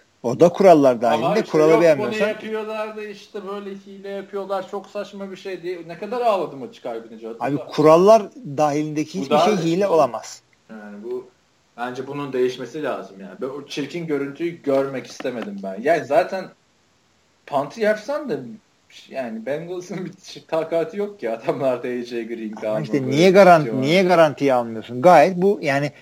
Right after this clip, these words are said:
Speaker 1: şey yapabilirdi. Yani ne olabilirdi? On saniye. Bence en doğru hareketi yaptılar. Tebrik ediyorum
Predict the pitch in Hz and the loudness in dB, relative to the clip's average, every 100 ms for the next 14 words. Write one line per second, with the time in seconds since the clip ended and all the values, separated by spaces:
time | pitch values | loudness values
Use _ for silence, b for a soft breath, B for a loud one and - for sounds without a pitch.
0 | b - - 247 254 240 220 220 117 110 | b -2 8 8 8 4 2 -2 -4 -14
1 | _ _ _ _ _ _ _ - 127 170 | _ _ _ _ _ _ _ -18 -10 -4
2 | 277 196 135 120 117 127 185 156 139 127 | -2 -2 -2 -4 -6 -8 -6 -6 -4 -4
3 | 127 175 202 220 233 233 220 202 202 185 | -2 2 4 6 4 6 8 8 6 2
4 | 190 156 - 117 - 180 233 160 120 110 | 2 2 0 -4 -2 -2 -2 -4 -4 -4